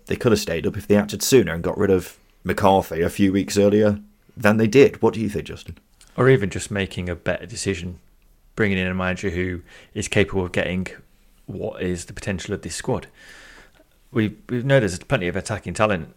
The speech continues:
Speaker 2: and Dobbie's not shy of playing that attacking talent. You know, we saw it a couple of games ago where he played uh, s-, like, four wingers and two central midfielders and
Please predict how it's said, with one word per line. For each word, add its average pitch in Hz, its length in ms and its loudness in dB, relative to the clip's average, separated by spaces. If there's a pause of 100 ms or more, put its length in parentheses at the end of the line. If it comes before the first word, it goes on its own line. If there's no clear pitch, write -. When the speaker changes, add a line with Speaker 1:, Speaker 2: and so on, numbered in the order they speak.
Speaker 2:
and 101 220 -4
Dobbie's 95 540 0
not 104 220 -4
shy 98 340 0
of 85 320 -6
playing 101 400 0
that 92 160 -4
attacking - 380 -12
talent. 95 420 -8 (100)
You - 140 -12
know, 71 80 -8
we 92 80 -8
saw 104 240 -4
it 90 100 -6
a 92 60 -12
couple 90 220 -8
of 87 60 -8
games 104 280 -4
ago 85 240 -8
where 82 220 -6
he 90 160 -10
played 90 520 -4 (640)
uh, 82 300 0
s-, - 360 -6
like, 76 200 -10
four 87 360 -2
wingers 95 500 -6
and 80 160 -12 (100)
two 104 160 -8
central 90 300 -8
midfielders 92 600 -6
and 80 200 -12